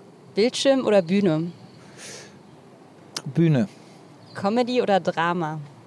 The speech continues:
Speaker 2: Comedy.
Speaker 1: Kopf oder Bauch?
Speaker 2: Mm, Bauch.
Speaker 1: Laut oder leise?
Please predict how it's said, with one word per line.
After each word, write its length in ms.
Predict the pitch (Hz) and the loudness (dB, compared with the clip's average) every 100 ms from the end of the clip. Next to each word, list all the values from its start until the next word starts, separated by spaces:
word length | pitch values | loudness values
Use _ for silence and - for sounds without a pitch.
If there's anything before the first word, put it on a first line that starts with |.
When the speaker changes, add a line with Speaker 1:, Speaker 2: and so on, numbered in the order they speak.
| - | 0
Speaker 2:
Comedy. 420 | 147 127 98 95 - - - - - - | 2 2 0 -4 -8 -20 -20 -20 -20 -10
Speaker 1:
Kopf 360 | - 233 - - | -4 -4 -6 -4
oder 220 | 247 202 | 0 0
Bauch? 400 | 165 147 147 - - - - - - - - - | 0 -2 -4 -8 -20 -20 -20 -20 -20 -20 -12 0
Speaker 2:
Mm, 260 | 175 170 | 2 4
Bauch. 360 | 147 110 82 - - - - - 160 | 4 2 2 -4 -12 -20 -20 -18 -6
Speaker 1:
Laut 340 | 165 190 262 | -2 0 -2
oder 200 | 240 233 | -2 -2
leise? 440 | 196 190 196 156 | 0 -2 -4 -8